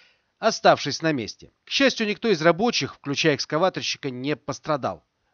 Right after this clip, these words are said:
Остался цел и газовый баллон с пропаном, стоявший в непосредственной близости от людей и места раскопки. В связи с произошедшим задачи начатого ремонта усложнились.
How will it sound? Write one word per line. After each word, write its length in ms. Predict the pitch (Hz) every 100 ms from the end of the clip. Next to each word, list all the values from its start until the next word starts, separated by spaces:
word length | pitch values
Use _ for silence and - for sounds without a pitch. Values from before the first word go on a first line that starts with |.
| _
Остался 600 | 147 151 - 247 226 226
цел 360 | - 220 220 196
и 160 | 190
газовый 540 | 165 170 220 170 185 185
баллон 460 | 151 185 233 196
с 100 | -
пропаном, 540 | - 135 120 208 190 147
стоявший 500 | - 165 170 - 131
в 100 | 120
непосредственной 760 | 185 202 160 160 156 - 143
близости 580 | 110 156 156 131 - 139 - - _
от 200 | 104 -
людей 540 | 123 117 190 139 - _
и 160 | 180
места 400 | 170 135 120 -
раскопки. 560 | 135 135 - 95 _ - _ _ _ - -
В 60 | -
связи 260 | 208 254
с 60 | 240
произошедшим 720 | 220 185 196 233 240 - 208
задачи 640 | 160 123 143 120 214 202 214
начатого 440 | 196 185 - 170
ремонта 440 | 165 156 156 147
усложнились. 840 | - 139 - 143 123 131 92 -